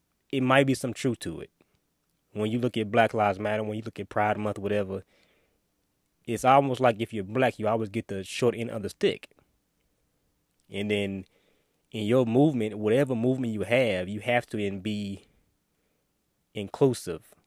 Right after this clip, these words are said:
not exclusive. You have to include people in, in your movement. And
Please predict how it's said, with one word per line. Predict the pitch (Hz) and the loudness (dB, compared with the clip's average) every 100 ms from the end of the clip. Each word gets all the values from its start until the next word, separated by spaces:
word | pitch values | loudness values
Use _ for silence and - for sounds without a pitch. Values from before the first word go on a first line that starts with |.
| _ _ - | _ _ -6
not | 104 110 | -2 0
exclusive. | 117 - 101 87 - - _ _ _ _ | -2 -2 -6 -6 -12 -18 _ _ _ _
You | - 104 | -10 -2
have | 110 | -2
to | 104 | 0
include | 95 - 131 127 | -6 -2 0 0
people | 123 117 | -2 -4
in, | 104 | -6
in | 104 107 | -6 -6
your | 98 | -4
movement. | 98 123 123 120 113 _ _ _ _ _ _ _ _ _ | 2 2 2 -2 -6 _ _ _ _ _ _ _ _ _
And | 101 104 101 95 92 90 90 - | -2 0 2 0 -4 -8 -12 -16